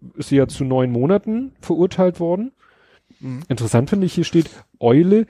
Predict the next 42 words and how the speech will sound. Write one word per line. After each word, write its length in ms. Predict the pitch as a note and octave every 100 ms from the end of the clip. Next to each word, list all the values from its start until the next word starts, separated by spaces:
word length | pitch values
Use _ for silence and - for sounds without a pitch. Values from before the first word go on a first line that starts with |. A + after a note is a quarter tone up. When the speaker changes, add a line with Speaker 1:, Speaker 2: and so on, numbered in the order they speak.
| -
Speaker 1:
die 120 | - D3
ihre 200 | D3+ D#3
Identität 560 | C#3+ C#3+ C3 C3 F#3
bis 160 | F#3+ -
heute 220 | E3 D#3+
verheimlichen 500 | B2 B2+ G#3+ C#3 B2
konnte, 380 | A2 A#2 A2 C#3
wo 80 | A#2
ich 80 | -
denke 220 | A#2 A2+
so, 120 | G#2
hä? 340 | G2 - G2
Speaker 2:
Vor 120 | G#3 A#3+
Gericht? 420 | F#2+ A2+ F#3+ -
Speaker 1:
Vor 220 | - A#2
Gericht? 480 | A2 G#2 F3 - - _ _ _ _ -
Speaker 2:
Ja 80 |
gut, 240 | C#3 D#3+ -
also 160 | B2
du 80 | A2+
kannst 280 | - C#3 C3
ja, 60 | B2
gut, 240 | A#2 C#3
das 160 | A2+ -
Gericht 320 | A#2+ D#3 -
wird 140 | D3
schon 240 | - F3+ B2+
wissen, 220 | G2+ G#2+
wer 140 | A2
sie 100 | G#2+
ist, 120 | A#2 D3
Speaker 1:
Ja, 120 | G3
Speaker 2:
aber 160 | B2 B2
Speaker 1:
klar. 120 | E3+
Speaker 2:
es 60 | C#3+
hat 80 | C3+
an 100 | B2+
die 100 | C3
Öffentlichkeit 440 | - C3+ A2 A2+
nicht 140 | A2
gelangt. 400 | - A2 G#2 -
Also 300 | - A#2 A2+